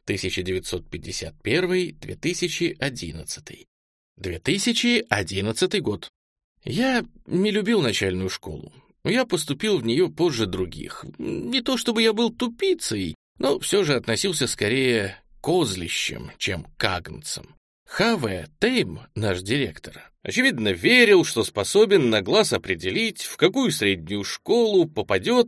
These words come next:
тот или иной шестилетний мальчик или девочка. И поскольку я был козлищем, определил меня в неудачники.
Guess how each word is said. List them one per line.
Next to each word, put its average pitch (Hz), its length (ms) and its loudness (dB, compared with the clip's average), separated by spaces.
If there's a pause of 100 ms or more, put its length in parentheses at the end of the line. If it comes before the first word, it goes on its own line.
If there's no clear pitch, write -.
(120)
тот 247 260 0
или 95 240 -2
иной 196 240 2
шестилетний - 680 -2
мальчик 226 600 -2
или 208 200 0
девочка. - 540 -10 (540)
И 98 160 0
поскольку 110 580 0
я 98 160 2
был 92 340 -4 (120)
козлищем, 147 800 -2 (160)
определил 101 600 0
меня 214 600 2
в 98 160 -6
неудачники. - 880 -4